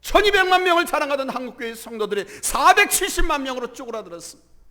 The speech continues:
교회의 불이 꺼졌습니다. 성령의 불이 꺼졌습니다.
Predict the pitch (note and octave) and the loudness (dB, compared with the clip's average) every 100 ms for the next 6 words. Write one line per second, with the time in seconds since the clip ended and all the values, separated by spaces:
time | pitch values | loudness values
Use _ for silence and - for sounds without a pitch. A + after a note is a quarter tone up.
0 | - - - - - - _ _ _ _ | -20 -20 -20 -20 -20 -20 _ _ _ _
1 | _ _ - - A3+ D#4+ D#4 D4 C4+ - | _ _ -20 -6 -2 0 -2 -6 -8 -4
2 | B3+ B3+ - B3 A#3 A3 - - - C#4+ | -4 -4 -8 -10 -6 -6 -8 -8 2 2
3 | E4 F#4 F4+ D#4+ - C#4 C4 C4 A#3+ | 2 -2 -2 -6 -2 -2 -2 -6 -2